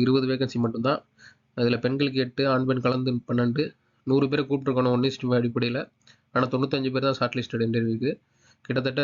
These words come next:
இன்னைக்கு வந்துட்டாங்க, அஞ்சு பேர் தான் மிஸ்ஸிங். இதுல பெண்கள் எண்பத்தி மூணு, ஆண்கள் வெறும் பன்னெண்டே பேர் தான். இதை சதவீதத்தின் அடிப்படையில் பார்த்தீங்கன்னா, பெண்களுக்கு எண்பத்தேழு பர்சன்டேஜ், ஹை லெவல் பர்சன்டேஜ் தேனியில தான் நினைக்கிறேன். ஆண்கள் வெறும் பதிமூணே பர்சன்டேஜ் தான்.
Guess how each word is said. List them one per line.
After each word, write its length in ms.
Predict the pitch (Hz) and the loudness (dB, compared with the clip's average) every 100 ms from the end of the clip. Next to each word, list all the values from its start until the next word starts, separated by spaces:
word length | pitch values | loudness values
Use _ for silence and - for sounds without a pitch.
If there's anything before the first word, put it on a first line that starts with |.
| 131 | 0
இன்னைக்கு 280 | 127 123 123 | 0 -2 0
வந்துட்டாங்க, 320 | 120 123 120 | 0 0 -2
அஞ்சு 120 | 117 | -2
பேர் 120 | 127 123 | -2 0
தான் 120 | 120 | 0
மிஸ்ஸிங். 240 | 113 120 139 | -2 0 0
இதுல 160 | 135 120 | 2 0
பெண்கள் 280 | 127 135 123 | 0 0 0
எண்பத்தி 260 | 123 - 123 | -2 -2 0
மூணு, 180 | 123 165 165 123 | 2 0 0 -2
ஆண்கள் 280 | 139 135 120 | 0 -2 0
வெறும் 260 | 123 147 160 | 0 -2 0
பன்னெண்டே 340 | 123 123 123 135 | 0 2 2 0
பேர் 140 | 120 113 | -2 -4
தான். 140 | 110 - _ _ - - _ _ _ _ _ _ _ - | -8 -14 _ _ -20 -20 _ _ _ _ _ _ _ -4
இதை 140 | 131 127 | -2 0
சதவீதத்தின் 400 | 127 151 147 143 | 0 0 0 -2
அடிப்படையில் 320 | 135 135 135 | 0 0 2
பார்த்தீங்கன்னா, 360 | 131 127 135 147 | 2 2 0 0
பெண்களுக்கு 360 | 131 131 131 123 | 0 0 0 0
எண்பத்தேழு 480 | 123 135 143 135 120 | -2 -2 -2 0 -2
பர்சன்டேஜ், 380 | 120 131 120 117 - _ - | -2 -2 -2 -4 -10 _ -8
ஹை 180 | - 127 151 | -2 0 0
லெவல் 200 | 143 139 127 | 0 0 -2
பர்சன்டேஜ் 500 | 120 123 120 - 123 | -2 -4 -4 -6 -2
தேனியில 280 | 131 135 127 | 0 0 0
தான் 120 | 127 120 | 0 0
நினைக்கிறேன். 320 | 117 120 165 _ _ _ _ 123 | 0 -2 -4 _ _ _ _ -2
ஆண்கள் 340 | 127 135 123 | 0 0 0
வெறும் 240 | 120 135 135 | 0 -2 -2
பதிமூணே 380 | 117 123 127 135 120 | -2 0 2 2 0
பர்சன்டேஜ் 340 | - 120 113 117 | -2 -2 0 -2
தான். 120 | - | -6